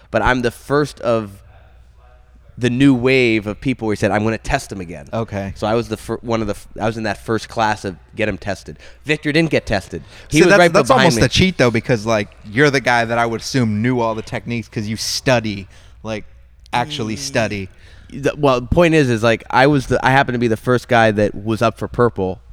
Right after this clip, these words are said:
Speaker 1: that was tested. So if you think about it, Victor was t-, was promoted the promotion before me, and he didn't get tested.
Speaker 2: Okay.
Speaker 1: When I got promoted, I got tested. So that was the first class where
Speaker 2: That
Speaker 1: he's like,
Speaker 2: was
Speaker 1: "I'm
Speaker 2: the first
Speaker 1: testing
Speaker 2: one,
Speaker 1: again."
Speaker 2: okay.
Speaker 1: So now what he's saying is, "Yes,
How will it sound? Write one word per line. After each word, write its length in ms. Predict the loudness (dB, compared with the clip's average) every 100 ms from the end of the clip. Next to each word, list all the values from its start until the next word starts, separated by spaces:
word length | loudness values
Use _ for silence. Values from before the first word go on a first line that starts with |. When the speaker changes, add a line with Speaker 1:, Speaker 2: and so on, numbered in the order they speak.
| -20 -20 -20 -20 -20 -20 -20 -6
Speaker 1:
that 180 | 0 0
was 100 | 0
tested. 340 | 0 0 0 0
So 100 | 0
if 120 | 2
you 60 |
think 140 | 0 2
about 220 | 2 2
it, 60 | -2 -4
Victor 320 | -2 0 0
was 140 | -2
t-, 100 | -4 -2
was 260 | 0 0
promoted 560 | -2 -2 2 2 2 -2 -10 -20 -8
the 80 | -4
promotion 400 | 0 0 0 -2
before 340 | -6 -2 -2 -2
me, 180 | -4
and 100 | -8
he 120 | -6 -6
didn't 200 | -6 -6
get 120 | -6
tested. 420 | -6 -6 -10 -16 -18
Speaker 2:
Okay. 280 | -20 -18 -4
Speaker 1:
When 140 | 2
I 240 | 4 4 0 -10 0
got 180 | 0 2
promoted, 400 | 0 2 2 0
I 120 | 0
got 180 | -2 0
tested. 320 | -2 -2 -6
So 140 | -6 -2
that 240 | 0 0
was 120 | -4
the 100 | -12
first 280 | -4 -4 -4
class 280 | -2 -2 -2
where 100 | -2
Speaker 2:
That 60 |
Speaker 1:
he's 60 | -2
like, 0 |
Speaker 2:
was 40 | -2
Speaker 1:
"I'm 60 |
Speaker 2:
the 40 | -2
first 80 | -2 -2
Speaker 1:
testing 100 | -4
Speaker 2:
one, 80 | -4
Speaker 1:
again." 180 | -6 -6
Speaker 2:
okay. 120 | -12 -16 -20 -20 -20 -20 -20 -20
Speaker 1:
So 140 | -6 -2
now 280 | 2 2 4
what 140 | 2
he's 140 | 0 0
saying 380 | 0 0 0
is, 380 | 0 -2 -4 -8 -20 -20 -20 -20 -20 -20 -20 -20 -20 -16
"Yes, 460 | -2 0 0 -2